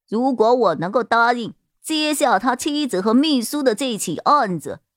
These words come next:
等我把这个相关的起草书拟好了，递交法院受理之后，他告诉我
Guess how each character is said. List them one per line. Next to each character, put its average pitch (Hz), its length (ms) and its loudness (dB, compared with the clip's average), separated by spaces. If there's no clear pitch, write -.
等 339 160 0
我 370 100 4
把 240 180 2
这 302 200 -6
个 285 80 -6
相 311 320 0
关 302 160 2
的 226 80 -2
起 262 240 -8
草 233 220 0
书 302 180 -6
拟 277 200 4
好 196 280 0
了， 269 220 2
递 285 200 -6
交 294 220 0
法 208 260 2
院 269 220 -4
受 311 240 0
理 190 140 -6
之 269 120 0
后， - 320 0
他 202 120 -4
告 247 220 2
诉 208 160 -6
我 117 180 -4